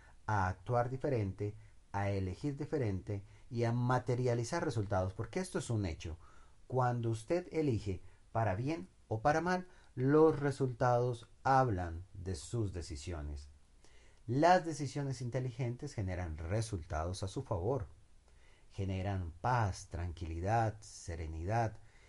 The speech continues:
Generan la posibilidad de elegir con quién usted se quiere rodear y con quién no. Genera que usted vibre alto y que a pesar de que en la humanidad usted cometa desaciertos,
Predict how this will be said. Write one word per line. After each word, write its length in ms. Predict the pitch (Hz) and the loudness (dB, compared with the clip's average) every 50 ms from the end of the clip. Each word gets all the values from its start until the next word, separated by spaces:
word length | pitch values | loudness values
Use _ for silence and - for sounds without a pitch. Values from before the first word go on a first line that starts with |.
| - - | -20 -14
Generan 340 | - - 120 123 131 - 330 | -6 -4 -2 0 0 2 2
la 140 | 147 123 - | 2 2 2
posibilidad 640 | - 101 95 98 87 92 98 92 92 98 104 113 123 | 0 -2 -2 -2 -4 -2 -2 -2 0 0 0 0 0
de 120 | 131 139 | 0 0
elegir 400 | 127 110 92 82 92 110 113 117 | 0 0 -2 -2 -2 -2 -2 -2
con 220 | 113 - 127 117 107 | -2 -2 -4 -4 -2
quién 240 | - 120 120 120 | -2 -2 -2 -2
usted 240 | 120 110 - - 113 | -2 -4 -4 -4 -6
se 160 | 110 - 117 | -4 -4 -6
quiere 240 | 107 - 120 110 120 | -6 -4 -4 -2 -2
rodear 480 | 113 104 95 87 95 113 123 143 - - - | -2 -2 -2 0 0 0 0 -2 -4 -4 -6
y 100 | 104 104 | -6 -6
con 260 | - - 85 82 78 | -4 -6 -6 -6 -6
quién 300 | - 80 80 78 76 71 | -8 -8 -8 -6 -6 -6
no. 160 | 69 - - - - - - - - - - - - - - - - - - - - | -6 -6 -8 -12 -16 -20 -20 -20 -20 -20 -20 -20 -20 -20 -20 -20 -20 -20 -20 -20 -8
Genera 440 | - 127 120 131 139 151 175 175 | -4 -4 -2 0 -2 -2 -2 -4
que 120 | 175 - 120 | -4 -4 -6
usted 240 | 110 - 123 120 120 | -4 -2 -2 -2 -2
vibre 480 | 113 113 120 120 113 110 101 92 90 107 | -2 -2 -2 0 0 0 -2 0 0 0
alto 500 | 127 135 117 101 101 - 101 98 95 - - - - - | 2 2 0 0 -2 -4 -6 -6 -6 -8 -14 -20 -14 -10
y 100 | 107 101 | -10 -8
que 140 | - 101 | -4 -4
a 80 | 92 92 | -6 -4
pesar 520 | - 87 78 - - 120 107 90 80 87 - - - | -4 -8 -6 -2 0 0 0 0 -4 -6 -12 -16 -8
de 160 | - 90 82 | -8 -8 -6
que 160 | - - 101 95 | -4 -2 -2 -2
en 140 | 87 82 | -2 -2
la 80 | 82 82 | -4 -4
humanidad 560 | 80 78 85 85 80 80 101 117 117 107 87 | -4 -4 -4 -4 -4 0 2 2 2 2 0
usted 280 | 82 78 - - 82 73 | -4 -8 -8 -8 -10 -8
cometa 560 | - - 87 98 113 120 117 113 - 78 80 | -8 -6 -4 -4 -2 -2 -4 -4 -4 -6 -6
desaciertos, 920 | 78 - 113 127 131 151 139 - - 104 87 82 90 - - 147 151 - | -4 -4 -4 -4 -2 -4 -6 -4 -2 -2 -2 -4 -6 -6 -6 -8 -8 -10